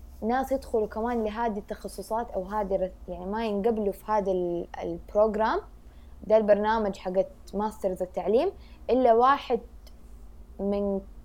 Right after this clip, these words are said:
من عشرة أشخاص، يعني عشرة في المية من كل المقدمين ينقبلوا. آه، فهنا، هناك ماخذين التعليم مرة بجد.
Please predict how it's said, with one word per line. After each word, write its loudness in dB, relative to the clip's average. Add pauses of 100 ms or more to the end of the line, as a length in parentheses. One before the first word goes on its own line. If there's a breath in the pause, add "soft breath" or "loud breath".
(140)
من -2
عشرة -4 (380)
أشخاص، -10
يعني -4
عشرة 2
في -4
المية -2 (420 loud breath)
من -2
كل 0
المقدمين -2
ينقبلوا. -6 (1120 loud breath)
آه، 4
فهنا، 2
هناك 0
ماخذين 0
التعليم 0
مرة 2
بجد. -2